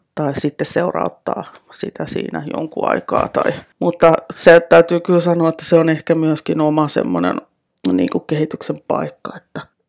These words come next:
että se lämmittely voisi hoitaa jotenkin älyllisemminkin kuin mitä sen on, on niin kuin tehnyt. Joskus en ole lämmitellyt ollenkaan. Ja se ei ehkä ole kuitenkaan ihan.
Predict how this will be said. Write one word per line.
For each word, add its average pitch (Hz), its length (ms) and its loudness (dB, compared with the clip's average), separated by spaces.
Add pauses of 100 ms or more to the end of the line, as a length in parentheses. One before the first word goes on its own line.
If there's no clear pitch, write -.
(240)
että - 160 -14
se - 120 -4 (420)
lämmittely - 760 0
voisi 170 340 0
hoitaa - 360 -2 (100)
jotenkin - 460 -4
älyllisemminkin - 920 -4
kuin - 140 -8
mitä - 240 -8
sen - 220 -4
on, - 120 -10 (180)
on - 260 -8
niin - 100 -14
kuin - 120 -20 (100)
tehnyt. - 380 -12 (520)
Joskus - 380 -6
en 240 160 8
ole 214 140 6 (220)
lämmitellyt 175 640 8
ollenkaan. - 540 2 (460)
Ja 156 80 -2
se 151 160 4
ei 151 160 -2
ehkä 139 260 0
ole 92 140 2
kuitenkaan 180 600 -2
ihan. 165 140 -8